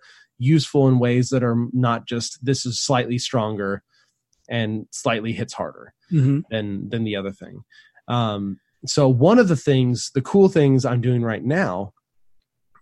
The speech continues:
Speaker 1: is one of my characters, um,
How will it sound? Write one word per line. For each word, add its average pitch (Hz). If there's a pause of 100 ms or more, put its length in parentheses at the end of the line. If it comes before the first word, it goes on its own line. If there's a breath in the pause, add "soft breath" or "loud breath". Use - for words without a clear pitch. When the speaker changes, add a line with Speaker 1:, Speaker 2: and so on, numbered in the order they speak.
Speaker 1:
is 131
one 139
of 143
my 107 (560)
characters, 110 (180)
um, 104